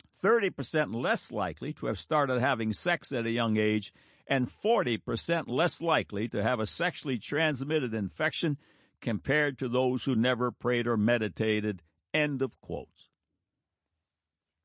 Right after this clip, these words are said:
Jesus Christ promised life and life more abundantly,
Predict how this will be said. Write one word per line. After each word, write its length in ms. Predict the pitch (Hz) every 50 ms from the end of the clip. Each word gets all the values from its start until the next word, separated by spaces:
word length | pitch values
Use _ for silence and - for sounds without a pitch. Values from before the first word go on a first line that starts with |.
| _ _ _ _ _ _ _ _ _ _ _ _ _ _ _ _ _ _ _ _ _ _
Jesus 500 | - - 214 233 185 - 160 143 135 -
Christ 560 | - - - 160 147 139 147 - - - -
promised 500 | - - 143 151 147 135 135 123 - -
life 440 | 120 123 135 139 143 151 160 - _
and 220 | 123 110 104 107 117
life 280 | 135 143 139 135 - -
more 240 | 135 127 123 120 113
abundantly, 960 | 101 87 85 82 85 123 139 135 120 104 92 98 107 110 110 110 110 107 92